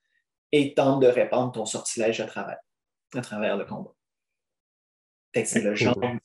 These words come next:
Speaker 1: le genre de choses que j'aimerais bien, euh, voir apparaître.
Speaker 2: OK. Vraiment, vraiment, vraiment très cool. J'aime ça. Et justement, là, tu me mentionnes des, des,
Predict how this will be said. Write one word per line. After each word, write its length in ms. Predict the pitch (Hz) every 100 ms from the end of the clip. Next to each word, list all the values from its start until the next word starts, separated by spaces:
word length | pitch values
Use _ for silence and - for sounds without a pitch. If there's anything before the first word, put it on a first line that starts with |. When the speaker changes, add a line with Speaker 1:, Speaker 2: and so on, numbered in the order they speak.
| - - - - _ _ -
Speaker 1:
le 100 | 131
genre 180 | 120 143
de 80 | 123
choses 300 | - 151 151
que 120 | 123
j'aimerais 480 | 120 113 113 107 101 -
bien, 380 | 117 113 101 95
euh, 40 | - _ _ 107
voir 260 | 123 123
apparaître. 540 | 95 - - _ - _ _ _ _ _ 202
Speaker 2:
OK. 220 | 208 - 127 - _ _ 98
Vraiment, 280 | 98 98
vraiment, 340 | 110 95 98 104
vraiment 260 | 95 98
très 180 | 104 92
cool. 180 | - 107
J'aime 260 | - 92 92
ça. 220 | - 143 - - - 107
Et 80 |
justement, 240 | 101 - 120
là, 100 | 127
tu 140 | 110
me 80 | 104
mentionnes 400 | 98 95 113 110
des, 220 | 98 87
des, 180 | 90